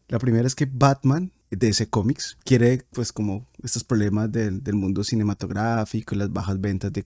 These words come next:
de cómics que además también atañe inclusive a Marvel. Entonces como D C Comics quiere, eh,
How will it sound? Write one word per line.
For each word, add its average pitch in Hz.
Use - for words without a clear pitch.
de 107
cómics 98
que 87
además 90
también 101
atañe 98
inclusive 98
a 98
Marvel. 101
Entonces 156
como 175
D 135
C 147
Comics 160
quiere, 151
eh, 131